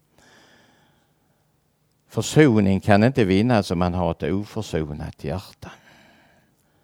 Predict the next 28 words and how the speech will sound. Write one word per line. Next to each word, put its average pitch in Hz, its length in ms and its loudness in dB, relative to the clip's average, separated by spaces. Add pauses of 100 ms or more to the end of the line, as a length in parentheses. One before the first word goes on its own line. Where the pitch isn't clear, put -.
(460)
Sen 90 280 0
är 131 140 8
det 113 60 6
ju 110 100 8
så, 123 540 8 (1120)
det 101 100 -2
kan 104 200 4
vi 101 140 6
se 117 280 8
av 101 100 8
kung 104 260 2
Davids 113 520 6
exempel, 107 580 2
han 110 180 4
ha-, 104 140 6 (480)
bar 110 200 4
sig 104 240 2
mycket 104 480 0
illa 104 540 2
åt - 280 -2
mot 92 500 -4 (460)
Uria 92 680 4 (840)
när 90 100 -4
han 98 140 0
tog 107 260 2
Batseba 95 680 4
till 85 220 -10
hustru. 98 480 -6